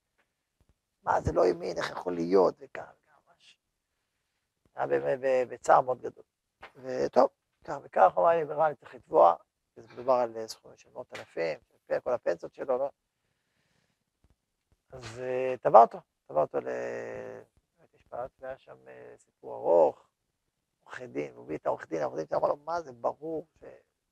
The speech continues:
פה בכלל דיון, אני מכיר." היה הרבה כסף והרבה בלגן, ובסוף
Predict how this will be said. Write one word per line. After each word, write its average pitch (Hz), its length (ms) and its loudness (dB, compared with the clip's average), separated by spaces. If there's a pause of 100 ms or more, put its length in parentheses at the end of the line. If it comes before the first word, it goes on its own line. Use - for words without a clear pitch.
(360)
פה - 80 -20
בכלל - 240 -14
דיון, 156 280 -2
אני 127 200 -12
מכיר." - 300 -20 (1800)
היה 156 300 2
הרבה 143 180 0
כסף 147 360 -10
והרבה 120 240 -8 (800)
בלגן, 131 480 4
ובסוף 175 800 8